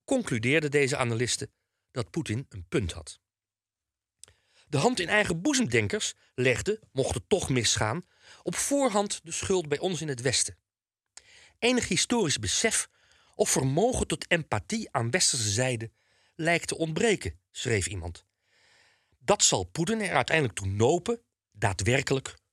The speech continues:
een rode lijn te trekken. De schakers, de mannen die de diepte van het mondiale machtsspel doorzien, hadden geen last van masochistisch zelfverwijt,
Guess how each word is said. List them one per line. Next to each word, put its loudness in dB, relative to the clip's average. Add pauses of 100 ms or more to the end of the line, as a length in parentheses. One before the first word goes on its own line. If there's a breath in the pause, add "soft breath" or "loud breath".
(120)
een -2
rode 0
lijn 0
te -12
trekken. -12 (600)
De 2
schakers, 2 (480)
de -4
mannen 2
die -6
de 0
diepte -2
van 0
het 0
mondiale 0
machtsspel 0
doorzien, -2 (840)
hadden 0
geen 2
last 0
van -2
masochistisch -2
zelfverwijt, -2